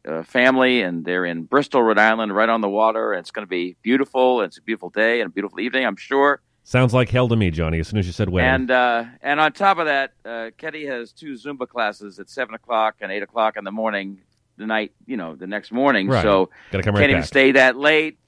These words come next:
Speaker 1: We can't stay overnight, so I can't drink, really, 'cause I gotta drive an hour. So, uh, and I gotta wear, you know, a monkey suit, which I don't like wearing at all. Uh, I will not wear a tie, though.
Speaker 2: Well, there you go. You gotta have your standards, John.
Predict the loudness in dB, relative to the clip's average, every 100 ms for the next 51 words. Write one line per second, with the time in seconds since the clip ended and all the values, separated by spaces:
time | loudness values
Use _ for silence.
0 | -20 -20 -18 -16 -8 -6 -6 -4 -4 -4
1 | -6 -12 -12 -10 -12 -10 -6 -6 -6 -6
2 | -4 -4 -4 -6 -12 -20 -18 -4 2 6
3 | 6 4 -2 -8 -6 -4 -6 -10 -12 -10
4 | -10 -12 _ _ _ _ _ _ _ -2
5 | 2 2 0 -4 -10 -8 -8 -8 -8 -8
6 | -10 -12 -10 -8 -10 _ -18 -10 -10 -10
7 | -18 -14 -12 -12 -10 -8 -4 -6 -4 -6
8 | -4 -6 -12 -20 _ -6 2 4 6 4
9 | 0 -4 -20 -14 -10 -8 -8 -8 -6 -4
10 | -4 -2 -4 -4 -8 -8 -8 -14 -12 2
11 | 4 4 0 -2 -4 -2 0 0 0 -2
12 | 2 2 2 -2 -8 -14